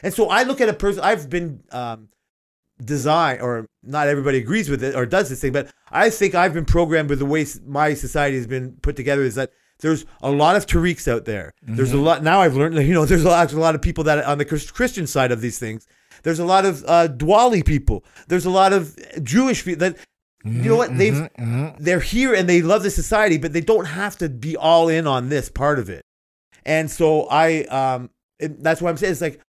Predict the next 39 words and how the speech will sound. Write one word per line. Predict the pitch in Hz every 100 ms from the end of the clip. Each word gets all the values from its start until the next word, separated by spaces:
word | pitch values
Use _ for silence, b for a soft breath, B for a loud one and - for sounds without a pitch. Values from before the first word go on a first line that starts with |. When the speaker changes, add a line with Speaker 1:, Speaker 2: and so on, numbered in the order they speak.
| _
Speaker 1:
I | - 147
like | 147 180 -
that | 143 135 117
we | 147
can | 139 131
celebrate | - 180 202 147 143 131
it | 127
in | 127
a | 120
way | 127 131
that | 123 123
doesn't, | 95 147 143 135 - _ _ _
isn't | - 165 151
so | - 160
dogmatic | 147 156 147 135 131 135 123 110 - -
Speaker 2:
Yeah. | 104 101 104
Speaker 1:
that, | 127 - - -
that | 127 -
puts | - 185 -
everything | 175 156 147
else | 143 127
down. | 107 127 110 85 _ -
Speaker 2:
Mm-hmm. | 113 110 101 90 -
Speaker 1:
If | 147
you | 160 220
take | - 214 -
Christ, | - 175 180 180
if | 160
I | 143 208
take | 220 196 147
Christ | 165 156 139
out | 120
of | -
Christmas, | 113 107 110 120
I'm |
not | 156
saying | 147 127
you |
have | 131 147